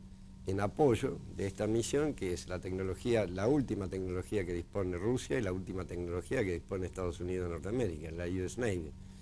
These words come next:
O sea, eh, Inglaterra colabora desde el primer día,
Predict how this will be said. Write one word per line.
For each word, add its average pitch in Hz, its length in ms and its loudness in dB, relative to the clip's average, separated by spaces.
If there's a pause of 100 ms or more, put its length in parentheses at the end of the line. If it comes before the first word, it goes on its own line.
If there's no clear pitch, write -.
(320)
O - 40 -14
sea, 90 180 2 (800)
eh, 98 320 4 (400)
Inglaterra 107 600 4
colabora 113 520 6
desde 95 180 2
el 92 100 0
primer 104 360 2
día, 131 280 2